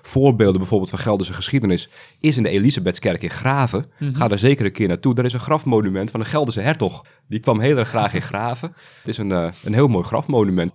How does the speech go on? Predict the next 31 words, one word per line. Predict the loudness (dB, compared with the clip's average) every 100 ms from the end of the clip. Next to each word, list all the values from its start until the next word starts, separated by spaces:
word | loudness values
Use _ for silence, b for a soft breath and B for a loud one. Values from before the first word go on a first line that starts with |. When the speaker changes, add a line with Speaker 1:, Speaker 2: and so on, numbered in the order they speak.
| -2
Speaker 1:
Nu | 2 4
in | 4
Brabant. | 0 -2 -2 -4
Speaker 2:
Ja. | -4 -6 -6
Zou | -4 -2
die | -2
er | -2
weg | -2
willen, | -4 -6
denk | -6 -8
je? | -12 -14
Als | -12 -12
hij | -10
het |
zou | -8
weten? | -8 -10 _ B B
Speaker 1:
Nou, | -6 -2 2 2 4
nee, | 4
ik | 4
denk | 2
het | 2
niet. | 0 0
Want | -2
uiteindelijk | -2 -2 -2 0 -2 -2
is | -4 -2
hij, | 0 2 2 0
eh, | -4 -12 _
nou | -2 0
ja, | 0
door, | 0 -2 0
eh, | -2